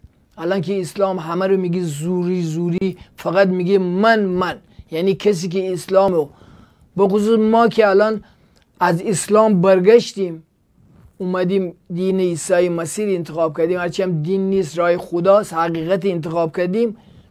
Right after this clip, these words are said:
میگن شما کافرین، شما باید ب-، بمیرین.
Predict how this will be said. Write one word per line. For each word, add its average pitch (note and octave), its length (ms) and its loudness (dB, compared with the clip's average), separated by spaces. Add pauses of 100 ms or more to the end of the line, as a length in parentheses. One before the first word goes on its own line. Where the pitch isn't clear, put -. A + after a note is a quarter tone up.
میگن F#3 240 0
شما F#3 300 0
کافرین، F3 500 0
شما D#3+ 260 -6
باید D#3 300 -2
ب-، D#3 100 -2
بمیرین. C#3+ 580 -8